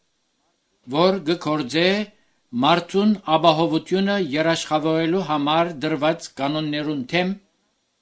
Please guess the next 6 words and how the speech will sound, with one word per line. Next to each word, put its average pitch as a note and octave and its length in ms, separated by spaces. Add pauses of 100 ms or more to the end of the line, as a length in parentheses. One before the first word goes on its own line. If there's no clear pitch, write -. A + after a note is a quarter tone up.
(1400)
գքոնա, E3 500 (1200)
գխափե F3 480 (1080)
և B2+ 280
մինչև G3+ 400
իսկ G#3+ 240 (140)
կսպաննե D3 640